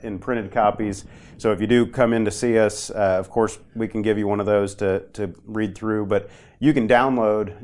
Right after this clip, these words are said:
the P D F version online on our downloads page. Again, that's tony walker financial dot com. If you go to the downloads page, you can find, uh, the five most recent booklets. We're coming up with a, a sixth one. I, I have to work on that. I t-,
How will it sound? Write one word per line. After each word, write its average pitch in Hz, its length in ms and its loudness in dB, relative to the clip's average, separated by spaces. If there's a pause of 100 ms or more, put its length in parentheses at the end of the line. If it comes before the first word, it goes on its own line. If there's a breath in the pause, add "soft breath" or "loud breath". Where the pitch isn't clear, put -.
the 113 100 -4
P 131 220 0
D 117 140 2
F 113 200 2
version 107 360 -4
online 101 720 -2
on 98 140 -6
our 90 80 -4
downloads 101 460 -2
page. 98 280 -4
Again, 101 460 -2
that's 104 180 -2
tony 120 280 0
walker 107 360 4
financial 104 440 -2
dot 107 220 4
com. 98 440 0 (440 soft breath)
If - 80 -20
you 110 60 0
go 123 100 6
to 131 60 4
the 135 80 4
downloads 127 560 6
page, 101 540 0 (720)
you 123 160 2
can 117 120 0
find, 104 680 2
uh, 95 280 4
the 95 300 -6 (120)
five 127 440 6
most 117 300 2
recent 131 380 -2
booklets. 101 420 -2
We're 101 220 -4 (160)
coming 113 240 0
up 110 160 0
with 104 120 -4
a, 98 220 -2
a 101 80 -6
sixth 123 340 -2
one. 101 200 0
I, 104 300 2
I 95 80 -2
have 113 160 -6
to 104 100 -6
work 101 240 -2
on 92 140 -2
that. 92 120 0
I 90 100 -2
t-, 104 140 -12